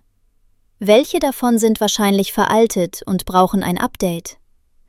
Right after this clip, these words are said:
Berücksichtige, dass sich in Bereichen wie Technologie und Recht Dinge schnell ändern,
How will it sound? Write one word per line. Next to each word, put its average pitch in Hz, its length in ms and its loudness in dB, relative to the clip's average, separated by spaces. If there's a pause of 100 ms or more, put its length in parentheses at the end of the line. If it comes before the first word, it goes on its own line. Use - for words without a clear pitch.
(320)
Berücksichtige, 277 880 2
dass 233 200 -2
sich - 180 -2
in 226 100 2
Bereichen 214 560 2
wie 202 100 0
Technologie 208 760 0
und 185 200 -4
Recht - 420 -2
Dinge 208 220 4
schnell 208 300 0
ändern, 190 500 -2